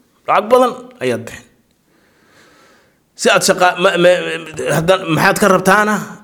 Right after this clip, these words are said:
In mushaar badan iyo lacag dambe oo tiro badan ood xaddo, lacag baad ka rabtaa on meesha.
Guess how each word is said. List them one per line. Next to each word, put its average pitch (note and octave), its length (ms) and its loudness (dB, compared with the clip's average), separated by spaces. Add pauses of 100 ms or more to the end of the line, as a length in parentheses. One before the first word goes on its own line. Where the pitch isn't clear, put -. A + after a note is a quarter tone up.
(160)
In F3 180 -2
mushaar F3+ 360 0
badan F3+ 300 0 (560)
iyo C#3+ 180 2
lacag E3 280 0
dambe E3+ 240 0
oo E3 160 2 (280)
tiro F#3 200 0
badan F3+ 280 2
ood C#3+ 120 0
xaddo, E3+ 300 -2 (280)
lacag D3 320 -2
baad D3 160 0
ka E3 100 0
rabtaa C3+ 280 -2
on A#2 100 -4
meesha. A#2+ 260 -8